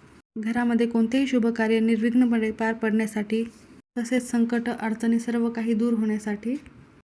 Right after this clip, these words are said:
कुटुंबाची, मुलाची प्रगती होत नसेल, त्यासाठी हा उपाय आवर्जून करा. हा उपाय करण्यासाठी आपल्याला एक मातीची पणती घ्यायची आहे. मातीचा दिवा हा पंचतत्वापासून तयार केलेला असतो,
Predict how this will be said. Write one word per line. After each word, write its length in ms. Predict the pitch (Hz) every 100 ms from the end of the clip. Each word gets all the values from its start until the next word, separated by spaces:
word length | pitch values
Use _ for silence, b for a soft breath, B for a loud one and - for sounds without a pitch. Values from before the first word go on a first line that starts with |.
| _ -
कुटुंबाची, 580 | 240 247 240 233 240
मुलाची 420 | 233 226 226 220 233
प्रगती 400 | 233 226 233 233
होत 160 | 233 226
नसेल, 400 | 214 208 220 214 B B B 240
त्यासाठी 420 | 240 240 220 226
हा 160 | 214
उपाय 240 | 220 208 220
आवर्जून 480 | 220 214 220 240 233
करा. 200 | 214 220 233 - - _ -
हा 160 | 254
उपाय 280 | 254 240 240
करण्यासाठी 560 | 233 220 220 220 220 226
आपल्याला 400 | 233 226 233 226
एक 220 | 220 226
मातीची 380 | 214 214 226 240
पणती 360 | 233 220 226
घ्यायची 320 | 220 220 220 214
आहे. 280 | 202 214 262 - - - - _ _ _
मातीचा 420 | 240 233 233 254 262
दिवा 260 | 240 233
हा 120 | 226 233
पंचतत्वापासून 920 | 240 233 277 254 233 226 233 233 226
तयार 180 | 226 226
केलेला 300 | 220 220 220
असतो, 360 | 214 - 214